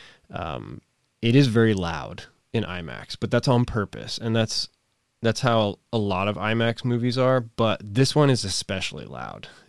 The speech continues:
And, um, some of the battle sequences, um, and, uh, also some of the score, some of Hans Zimmer's score was, uh, very loud.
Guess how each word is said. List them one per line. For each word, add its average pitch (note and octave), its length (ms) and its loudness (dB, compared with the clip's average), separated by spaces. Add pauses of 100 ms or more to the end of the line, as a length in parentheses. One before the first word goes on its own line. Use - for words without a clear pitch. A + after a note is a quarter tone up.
(140)
And, G#2+ 480 -2 (380)
um, G2+ 300 -4
some B2 180 0
of B2 80 2
the A2+ 60 0
battle G2 320 -2
sequences, G#2+ 880 -4 (520)
um, F#2+ 440 -6 (500)
and, G2+ 460 -2
uh, F2 260 -8
also D3 320 2
some G#3 220 2
of A3+ 100 0
the A2 100 -4
score, G#2 460 -4
some - 160 -4
of A2 100 -4
Hans G#2 280 -4
Zimmer's G#2 300 -6
score F2+ 520 -6
was, G2+ 640 -2 (640)
uh, G1+ 520 -6
very A2+ 300 4
loud. F2 380 -4